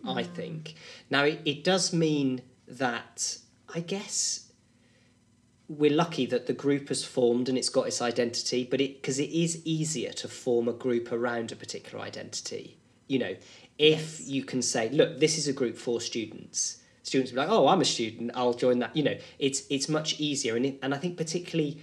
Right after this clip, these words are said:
Speaker 1: one of the reasons I was asked to do the young adults house group in the, in, in that job that I was in was that, that it was in an underrepresented, uh, um, an underrepresented age bracket within that particular church. So it was like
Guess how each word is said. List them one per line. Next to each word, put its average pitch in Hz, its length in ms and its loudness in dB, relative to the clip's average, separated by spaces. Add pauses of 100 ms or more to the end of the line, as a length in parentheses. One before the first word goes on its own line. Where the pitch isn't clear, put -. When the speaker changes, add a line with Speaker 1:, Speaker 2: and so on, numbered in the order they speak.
(280)
Speaker 1:
one 151 200 2
of 170 60 2
the 165 100 2
reasons 131 380 2
I 127 120 2
was 120 140 0
asked 123 340 0
to 135 60 -2
do 123 220 2
the 123 100 -2
young 127 240 2
adults 117 320 -2
house 120 280 -4
group 113 260 -6
in 117 240 -4 (220)
the, 110 400 -4 (440)
in, 123 180 -4
in 120 180 -2
that 117 180 -8 (220)
job 131 260 -2
that 123 80 -4
I 113 140 -6
was 113 200 -6
in 104 280 -10 (420)
was 123 480 0 (120)
that, 117 500 -4 (300)
that 135 280 -8
it 135 140 0
was 135 180 2
in 127 240 0 (160)
an 123 120 0
underrepresented, 123 1040 -2 (340)
uh, 135 200 -4
um, 131 260 0
an 131 60 0
underrepresented 123 1000 -2 (520)
age 123 300 0
bracket - 340 -2
within 123 360 2
that 117 180 -4
particular - 440 -8
church. - 460 -2
So - 120 0
it 123 140 2
was 131 160 -4
like 127 320 0